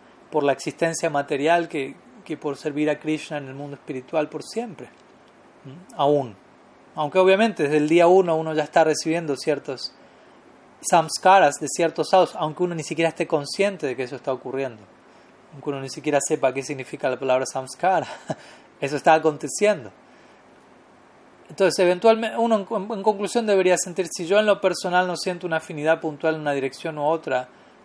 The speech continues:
en la dirección de Vrindavan, eh, probablemente la afinidad que uno eventual tenga,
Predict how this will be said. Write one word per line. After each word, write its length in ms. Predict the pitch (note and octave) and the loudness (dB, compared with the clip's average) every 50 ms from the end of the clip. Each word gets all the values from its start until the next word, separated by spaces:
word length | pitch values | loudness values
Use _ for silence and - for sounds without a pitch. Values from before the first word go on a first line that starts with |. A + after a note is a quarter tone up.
| _ - | _ -14
en 80 | - C#3+ | -4 0
la 80 | C3+ C3 | 0 2
dirección 400 | C3+ C3 C3 C3 - - D#3 D3 | 2 0 -4 -6 -6 -8 -4 -4
de 80 | C#3+ | -4
Vrindavan, 760 | C3 B2 B2 B2 B2 A#2 C#3 D3+ F#3 F#3+ D3+ B2+ B2 C3 C#3+ - - _ - _ _ _ _ _ _ _ _ _ _ _ _ _ _ _ _ _ _ _ - | -4 -4 -6 -8 -4 2 4 6 6 6 4 2 -2 -10 -12 -20 -20 _ -20 _ _ _ _ _ _ _ _ _ _ _ _ _ _ _ _ _ _ _ -4
eh, 320 | - D3 D3 C#3 C3 B2+ C3 - _ - | 0 0 2 2 2 0 -2 -8 _ 0
probablemente 640 | F3 F3+ F#3 F#3+ G3 F#3+ F3+ F3 F#3 F#3+ F3+ G3+ | 2 4 6 6 6 4 2 0 -4 -4 -2 0
la 100 | F3 E3 | 0 0
afinidad 420 | D#3+ - E3+ D#3+ D#3 E3 E3+ E3+ E3 | 0 0 -6 -6 0 0 0 0 0
que 80 | - | -4
uno 120 | F3 E3 D#3+ | -6 -6 -4
eventual 420 | D#3 D3+ D3 C#3 E3+ D#3+ D#3 D3+ | -4 -6 -4 -2 -2 -2 -2 0
tenga, 480 | - G#3+ A3+ G#3+ E3+ D3+ C#3+ C#3+ D#3+ | -2 -4 -4 -2 0 0 0 0 -2